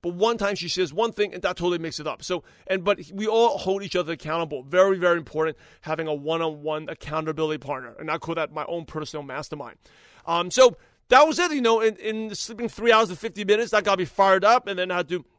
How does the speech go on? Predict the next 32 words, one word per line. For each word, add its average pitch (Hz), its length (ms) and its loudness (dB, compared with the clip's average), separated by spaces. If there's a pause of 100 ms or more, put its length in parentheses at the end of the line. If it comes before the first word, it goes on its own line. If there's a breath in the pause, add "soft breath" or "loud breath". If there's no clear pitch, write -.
(600)
take 208 180 -2
care 196 100 2
of 170 60 -2
the 165 60 -6
kids, 214 380 -2
and, 175 180 -6 (200 soft breath)
you 175 80 -10
know, 190 120 4
I 185 100 2
s-, - 180 -2
caught 339 320 2
myself 226 540 2 (140 soft breath)
having 202 340 -2
negative 202 380 -2
self-talk 185 600 0
again, 135 320 -8
and 139 80 -14
like, 156 160 -6 (200 soft breath)
"Oh, 196 220 2
I'm 180 120 0
tired 165 400 -4
today," 165 300 -4
and 185 80 -4
it's 185 80 -6
just 220 100 0
like, 180 100 -6
"Hey, 214 180 -2 (180 soft breath)
snap 240 360 0
out 262 160 8
of 226 100 6
it," - 180 -16 (240)
right? 175 280 -2